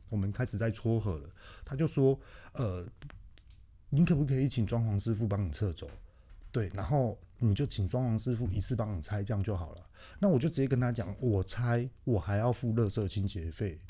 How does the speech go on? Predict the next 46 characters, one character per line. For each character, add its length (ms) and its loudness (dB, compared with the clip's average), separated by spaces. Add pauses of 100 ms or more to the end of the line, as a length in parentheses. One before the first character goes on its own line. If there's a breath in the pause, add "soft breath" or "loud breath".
(260 loud breath)
那 140 2
你 80 8
知 80 4
道 80 2
垃 100 2
圾 160 0
清 140 0
洁 120 0
费 200 0
多 180 2
少 260 -4
吗？ 280 -6 (300 soft breath)
我 80 -2
就 80 -2
直 120 -4
接 120 2
大 120 -6
概 120 -2
跟 140 -2
他 100 0
讲， 160 -6
那 80 0
时 120 0
候 20 0
台 160 -6
南 160 -2
市 140 -2
是 120 0
四 240 0
千 200 2
块 180 0
哦， 100 0
现 160 0
在 120 0
有 100 2
涨 220 -6
价 240 -6 (100)
哦。 100 -8 (440 loud breath)
那 120 6
完 160 6
了 80 4
之 140 0
后， 80 -2
大 80 0
家 100 0
说 140 -2